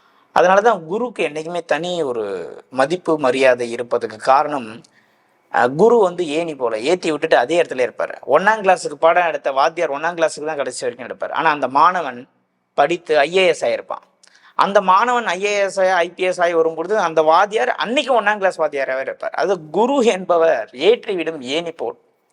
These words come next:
பலன் சொல்லிக் கொண்டிருந்த என்னை அடுத்த இடத்துக்கு கொண்டு போனதே நீங்க தான்,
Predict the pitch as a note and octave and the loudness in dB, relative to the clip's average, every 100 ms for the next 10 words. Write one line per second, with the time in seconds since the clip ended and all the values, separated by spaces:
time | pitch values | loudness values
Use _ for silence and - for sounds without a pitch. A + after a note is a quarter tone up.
0 | _ _ _ _ _ _ _ _ _ _ | _ _ _ _ _ _ _ _ _ _
1 | _ _ _ - - _ - G3 B3 - | _ _ _ -20 -20 _ 4 4 4 6
2 | A3 G#3+ G#3+ G3 F#3 F#3 F3+ E3+ D#3 D#3+ | 6 6 4 2 4 4 6 6 4 2
3 | F3+ F#3 _ _ _ _ _ _ _ _ | 0 -2 _ _ _ _ _ _ _ _
4 | C#3+ F#3 C4 - A3+ F3+ F3+ G#3+ A#3+ G3 | 4 6 4 4 4 6 2 2 -2 -2
5 | - G3+ A3+ G3 F#3+ F#3+ F#3 F3+ G3 F#3 | -2 0 2 2 4 4 2 0 4 4
6 | E3+ | 2